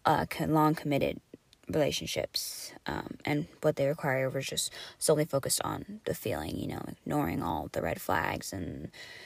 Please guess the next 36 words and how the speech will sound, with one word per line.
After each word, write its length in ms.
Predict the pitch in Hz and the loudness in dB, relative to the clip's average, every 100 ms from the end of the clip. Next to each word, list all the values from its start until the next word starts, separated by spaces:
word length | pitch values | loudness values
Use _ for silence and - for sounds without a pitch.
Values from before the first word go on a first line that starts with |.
| - _ - - | -20 _ -10 2
the 400 | 76 - - - - - _ _ - | 2 2 -2 -2 -4 -12 _ _ 2
obstacles 760 | 160 - - - - 92 - | 2 0 -8 -4 -2 0 -2
and 340 | - 87 - 214 - _ _ _ - | -4 -4 -6 -10 -18 _ _ _ -2
all 120 | 147 | 0
that 120 | 87 | 0
stuff. 280 | - - - _ _ - | -2 -8 -8 _ _ 4
But 180 | 156 - | 4 10
overall, 600 | 233 254 208 147 143 - - | 12 12 12 12 12 4 2
East 220 | 208 - | 4 8
Side, 380 | 180 147 143 - - | 10 10 6 2 0
I 160 | 147 | -2
feel 180 | - 139 | 2 4
like, 220 | 131 - | 4 2
encapsulates 880 | - - 143 135 - 131 - - - - - - - - - | -2 2 2 2 2 4 2 -2 -8 -12 -18 -18 -20 -10 8
what 340 | 156 147 - _ _ _ _ - 190 | 10 10 6 _ _ _ _ -10 0
being 240 | - 170 165 | 8 8 10
seventeen 720 | 160 139 - - 127 120 - | 8 6 4 2 4 2 0
and 400 | - 139 127 123 - - | 2 2 2 0 -2 0
in 160 | 151 | 2
love 240 | 131 98 - | 2 0 0
means, 400 | 143 123 - - | 2 2 0 0
and 180 | 160 | 0
that 320 | 147 147 - - | 0 -2 -4 -2
teenage 380 | - 175 156 | 2 4 4
romance 400 | 151 143 139 139 | 4 4 2 2
story 240 | - 143 135 | 0 2 4
that 180 | 139 - | 2 -2
people 240 | - - | -6 -6
think 220 | - 139 | -2 -2
about 340 | 139 147 147 - - - - | 0 2 0 -2 -14 -16 -6
where 160 | 160 151 | 2 2
you're 80 | 147 | 4
just 200 | 151 - | 2 4
so 140 | 151 | 2
in 140 | 147 | 2
love 340 | 151 143 143 | 2 2 0